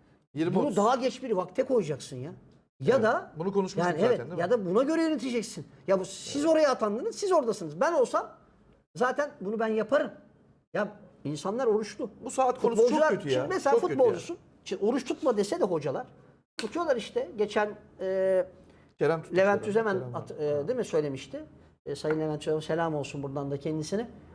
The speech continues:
Speaker 2: E, şimdi o maç arasında oruç açıyorlar falan yani maç oynarken. Şimdi diyelim ki futbolcu oruçlu. Orucunu nasıl açacak? Maçtan kaç saat önce yemek yemesi gerekiyor?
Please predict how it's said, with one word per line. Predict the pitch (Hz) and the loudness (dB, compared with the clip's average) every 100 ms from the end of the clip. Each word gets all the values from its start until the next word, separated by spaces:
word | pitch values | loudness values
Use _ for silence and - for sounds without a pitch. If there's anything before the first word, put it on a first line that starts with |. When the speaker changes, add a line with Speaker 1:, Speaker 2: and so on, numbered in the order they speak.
| - _ | -20 _
Speaker 2:
E, | - | -8
şimdi | 147 202 208 196 - - - - - | -4 2 2 2 -4 -16 -16 -16 -6
o | |
maç | 190 240 202 | 0 2 4
arasında | 151 214 262 | 2 0 -2
oruç | 277 277 | -2 -6
açıyorlar | - 196 156 135 | -4 -2 -2 -2
falan | 175 175 | 0 0
yani | 147 131 | 0 -4
maç | 131 127 | -6 -4
oynarken. | 131 127 123 117 - - | -6 -6 -10 -16 -16 -6
Şimdi | 240 | 2
diyelim | 247 220 | 4 2
ki | 214 | -2
futbolcu | - 190 185 233 | 0 2 4 4
oruçlu. | 165 - 151 202 - - - - - | 4 0 0 0 -2 -18 -20 -8 0
Orucunu | 175 156 220 240 - - | 0 2 0 0 -4 -8
nasıl | 156 202 165 | -2 0 0
açacak? | 139 123 120 - - | -2 -6 -8 -10 -8
Maçtan | 151 170 - 214 | -4 -2 0 0
kaç | 220 226 | 2 0
saat | 208 190 | 0 0
önce | 185 151 | 0 -2
yemek | 151 139 139 | -4 -4 -6
yemesi | 131 123 135 | -8 -6 -6
gerekiyor? | 123 120 165 | -6 -6 -8